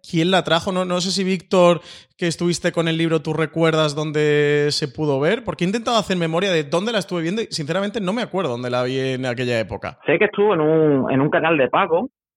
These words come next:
Speaker 2: si no recuerdo mal, de Movistar, eh, y luego es verdad que se emitió en abierto y creo recordar, por lo menos, eh, aquí en Andalucía fue en Canal Sur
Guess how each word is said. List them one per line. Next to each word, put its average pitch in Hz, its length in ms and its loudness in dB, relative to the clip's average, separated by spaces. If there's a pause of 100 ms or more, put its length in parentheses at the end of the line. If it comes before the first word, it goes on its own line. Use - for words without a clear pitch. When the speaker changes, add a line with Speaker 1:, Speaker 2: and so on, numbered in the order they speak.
(460)
Speaker 2:
si 117 80 0
no 107 100 2
recuerdo 107 300 2
mal, 120 160 2
de 113 60 2
Movistar, 107 540 0 (160)
eh, 127 460 4 (180)
y 123 120 0
luego 185 580 2
es 135 100 0
verdad 175 240 2
que 185 140 -2
se 165 80 0
emitió 131 260 2
en 185 80 2
abierto 165 680 0
y 127 120 0
creo 190 220 2
recordar, 165 560 0 (540)
por 120 120 2
lo 120 80 4
menos, 143 260 2 (160)
eh, 113 240 4
aquí 143 300 2
en 135 140 2
Andalucía 123 420 2
fue 131 80 0
en 123 80 2
Canal 120 240 0
Sur 226 300 0